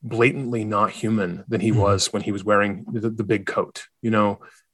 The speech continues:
Speaker 1: Um, what an incredibly dehumanizing thing it would be to have these markings that are not for you. It's, it's sort of, it's like the Holocaust tattoo. It's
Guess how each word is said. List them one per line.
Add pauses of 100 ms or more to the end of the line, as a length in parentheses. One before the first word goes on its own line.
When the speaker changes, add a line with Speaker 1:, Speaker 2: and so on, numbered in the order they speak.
(120)
Speaker 1:
Um, (540)
what
an
incredibly
dehumanizing
thing
it
would
be
to
have
these
markings (320)
that (400)
are
not
for
you. (120)
It's,
it's
sort
of,
it's
like
the
Holocaust
tattoo.
It's